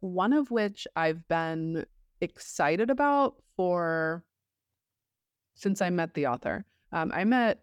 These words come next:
I was fortunate enough to meet Mason Allred really early when I was just a grad student in Mormon studies. And he came out with his book, uh, Seeing Things,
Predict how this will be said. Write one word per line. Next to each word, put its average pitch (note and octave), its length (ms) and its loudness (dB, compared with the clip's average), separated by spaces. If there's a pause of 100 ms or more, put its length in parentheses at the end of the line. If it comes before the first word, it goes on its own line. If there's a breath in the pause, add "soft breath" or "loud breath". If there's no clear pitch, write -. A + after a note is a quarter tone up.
I F3 80 0
was F#3 220 0
fortunate G3+ 500 -2
enough C3+ 240 -6
to - 120 -6
meet F3 200 -2
Mason D3+ 320 -4
Allred D3 640 0
really F3+ 320 2
early D#3 260 2
when D3+ 160 -2
I D3 160 -2
was C#3+ 380 -4
just - 180 -6
a - 60 -4
grad B2 280 0
student D3+ 380 -4
in E3 80 -4
Mormon C#3+ 300 -4
studies. F#3+ 420 -2 (600 soft breath)
And F3+ 300 0
he G3 160 -6
came G#3 240 0
out F#3 200 2
with E3 180 0
his E3 220 -6
book, D3+ 300 0 (280)
uh, C3+ 140 2
Seeing D3 560 -2 (100)
Things, D3+ 520 0